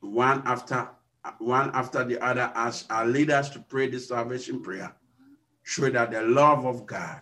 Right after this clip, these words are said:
will fill our heart. And also we shall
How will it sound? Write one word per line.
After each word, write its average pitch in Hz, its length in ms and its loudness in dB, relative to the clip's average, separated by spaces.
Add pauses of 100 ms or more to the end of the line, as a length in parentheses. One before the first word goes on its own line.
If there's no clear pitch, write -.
(120)
will 175 160 -6
fill 123 580 -4
our 98 340 -4
heart. 95 520 -8 (1160)
And 127 140 -2
also 135 360 2
we 127 240 0
shall 107 500 -4